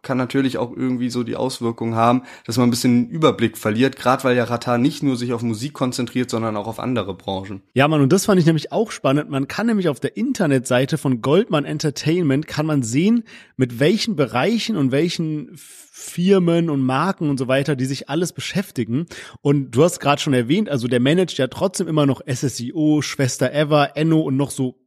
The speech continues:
Speaker 2: ich glaub, wirklich so zehn, zwanzig andere Künstler. Dann macht er noch den Film, jetzt zusammen mit Fatih Akin und Emilio hier in der Hauptrolle.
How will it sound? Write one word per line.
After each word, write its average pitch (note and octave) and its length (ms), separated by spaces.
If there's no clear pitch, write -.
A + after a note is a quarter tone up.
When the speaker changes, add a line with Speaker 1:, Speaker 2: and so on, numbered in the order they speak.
Speaker 2:
ich - 160
glaub, B2 240
wirklich C#3 160
so A#2+ 80
zehn, E3 420
zwanzig C#3+ 540
andere D3+ 300
Künstler. A#2+ 600
Dann C3+ 140
macht F3+ 200
er D#3+ 60
noch D3 120
den C3 140
Film, G3+ 460
jetzt E3+ 180
zusammen D3 240
mit C#3 120
Fatih - 400
Akin E3+ 400
und C#3 160
Emilio E3+ 420
hier D#3 140
in C#3 80
der B2+ 180
Hauptrolle. F#3+ 720